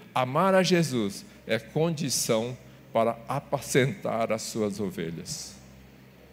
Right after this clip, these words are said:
Amar a Deus é condição para você apacentar as ovelhas.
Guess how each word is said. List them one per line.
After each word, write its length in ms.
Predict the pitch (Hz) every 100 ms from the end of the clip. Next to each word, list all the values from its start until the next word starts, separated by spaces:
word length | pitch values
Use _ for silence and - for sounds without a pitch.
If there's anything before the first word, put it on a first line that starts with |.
| - - - - - - - - -
Amar 320 | 113 131 170
a 120 | 170
Deus 580 | 139 135 120 110 - - - - -
é 100 | 113
condição 760 | - 139 135 127 - 127 101 85 - - - - - -
para 140 | 123
você 560 | 113 120 - 120 110 110 - -
apacentar 920 | 110 - 113 - 110 104 104 101 98 - - -
as 160 | 98 98
ovelhas. 680 | 95 85 90 80 78 -